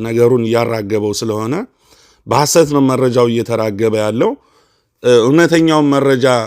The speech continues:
እ፣ ግልጽ ማድረግ ያስፈልጋል። ዲጂታል ኢትዮጵያ የሚባል ብልጽግና ካለው የሳይበር ቲም ውስጥ አንደኛው የሚዲያ ቲም ነው።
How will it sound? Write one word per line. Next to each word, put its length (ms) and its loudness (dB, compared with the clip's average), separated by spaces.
እ፣ 140 -2
ግልጽ 320 0
ማድረግ 320 -2
ያስፈልጋል። 640 -4
ዲጂታል 480 0
ኢትዮጵያ 380 -4
የሚባል 520 -2
ብልጽግና 580 0
ካለው 520 2
የሳይበር 800 0
ቲም 240 -2
ውስጥ 260 -6
አንደኛው 800 4
የሚዲያ 600 -2
ቲም 240 -8
ነው። 160 -2